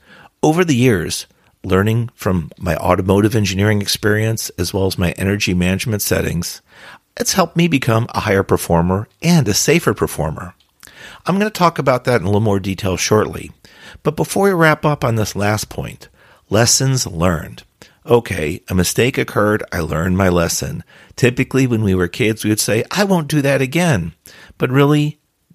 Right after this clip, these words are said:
did it happen again? It, it absolutely could have, right? What you need to do, especially as you mature in your personal and professional lives,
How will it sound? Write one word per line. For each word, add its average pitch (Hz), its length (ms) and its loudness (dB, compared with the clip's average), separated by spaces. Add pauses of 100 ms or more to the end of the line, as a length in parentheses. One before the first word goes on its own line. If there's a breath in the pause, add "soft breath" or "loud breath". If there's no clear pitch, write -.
did 127 120 4
it 135 120 0
happen 131 340 -2
again? 131 460 0 (680)
It, - 240 -16
it 170 120 -2
absolutely 143 360 0
could - 200 0
have, 95 300 -6
right? 87 360 -4 (640 loud breath)
What 160 220 2
you 170 80 4
need 165 180 4
to 165 100 2
do, 95 260 0
especially - 680 0
as 107 400 0
you 101 160 0
mature 95 480 2
in 104 160 -4
your 104 100 0
personal 117 460 0
and 113 100 -4
professional 110 520 -2
lives, - 500 -4